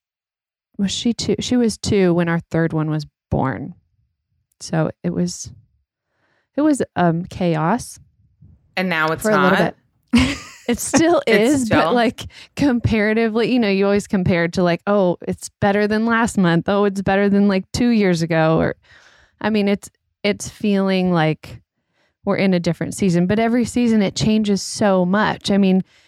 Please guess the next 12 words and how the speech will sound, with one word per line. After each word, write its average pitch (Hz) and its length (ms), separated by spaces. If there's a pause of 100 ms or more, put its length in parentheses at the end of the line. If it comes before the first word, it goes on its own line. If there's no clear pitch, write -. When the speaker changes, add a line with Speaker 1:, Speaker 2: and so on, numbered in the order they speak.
(160)
Speaker 1:
now 214 160
I'm 214 100
like, 196 260 (120)
"Oh 214 280
gosh, 180 280
the 180 100
physical 220 560
aspect 165 580 (160)
feels 185 360
a 180 80
little 165 320
lighter." 147 420